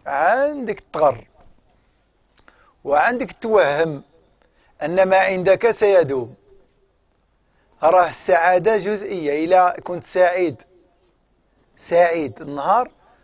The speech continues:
راه تجيب عشر أيام ولا شهر وأنت بالهموم. ولكن إلا كان عندك السعادة الدينية،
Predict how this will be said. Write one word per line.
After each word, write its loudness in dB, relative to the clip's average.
راه 0
تجيب -8
عشر -8
أيام -6
ولا -6
شهر -6
وأنت -8
بالهموم. -6
ولكن -2
إلا 0
كان -6
عندك -10
السعادة -4
الدينية، -6